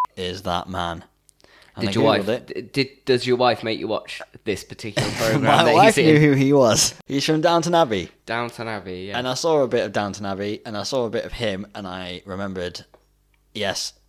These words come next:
Speaker 1: the reason I don't remember him is 'cause he's not a poncy twat. <laughs>
Speaker 2: Yeah, fair enough. He's also in a Frankenstein miniseries
Speaker 1: Is he?
Speaker 2: and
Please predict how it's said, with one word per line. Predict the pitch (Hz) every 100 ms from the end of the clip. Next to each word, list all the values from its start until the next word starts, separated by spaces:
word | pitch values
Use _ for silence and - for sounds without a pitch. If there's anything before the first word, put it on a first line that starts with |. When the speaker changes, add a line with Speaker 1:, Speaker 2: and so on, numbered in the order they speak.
| _ -
Speaker 1:
the | 107
reason | 127 131
I | 113
don't | 110 95
remember | 98 110 90
him | 92 87
is | 87
'cause | - 90
he's | 90
not | 92
a | -
poncy | 101 92 95
twat. | - 98 - - -
<laughs> | - - - - - -
Speaker 2:
Yeah, | 107 117
fair | 123 127 123
enough. | 107 107 -
He's | 147
also | 202 208 165 139
in | 139
a |
Frankenstein | 135 143 165 175 151 - 113 104
miniseries | 123 127 127 107 95 98 104 -
Speaker 1:
Is | 143 160
he? | 403
Speaker 2:
and | -